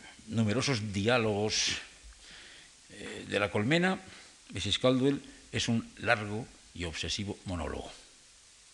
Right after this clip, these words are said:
Así que Cela parecía haberse situado en el lado opuesto al que se había,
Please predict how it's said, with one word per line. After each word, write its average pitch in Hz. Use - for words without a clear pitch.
Así -
que -
Cela 120
parecía 113
haberse 113
situado 117
en 101
el 98
lado 123
opuesto 196
al 117
que -
se -
había, 110